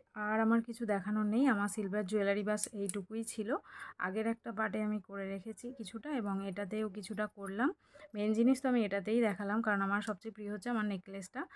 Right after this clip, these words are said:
এবং আমার, আহ, যে গোল্ডের, সরি, সিলভারের যে ইয়াররিংটা আছে, মানে ঝুমকোটা আছে, ওটা আমার সবথেকে প্রিয়। ওই দুটো আমি দেখিয়ে দিয়েছি। এবং, আহ, আপনাদের কেমন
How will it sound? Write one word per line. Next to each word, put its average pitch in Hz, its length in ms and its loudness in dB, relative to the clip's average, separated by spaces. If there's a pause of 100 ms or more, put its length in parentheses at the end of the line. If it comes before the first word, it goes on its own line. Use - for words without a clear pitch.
(260)
এবং 208 180 -2
আমার, 196 260 2 (120)
আহ, 190 380 2 (380)
যে 196 160 -4
গোল্ডের, 202 340 2 (500)
সরি, 196 280 0
সিলভারের 202 460 0
যে 220 120 0
ইয়াররিংটা 196 580 -2
আছে, 214 240 -6
মানে 208 240 2 (200)
ঝুমকোটা 202 440 -2
আছে, 190 180 -4
ওটা 196 200 0
আমার 196 140 -4
সবথেকে 196 360 -8
প্রিয়। 233 220 -6
ওই 214 140 0
দুটো 185 220 -6
আমি 202 160 -4
দেখিয়ে 190 340 -6
দিয়েছি। 208 280 -10 (580)
এবং, 202 260 -2 (120)
আহ, 190 200 4 (100)
আপনাদের 214 380 -4
কেমন 202 300 -2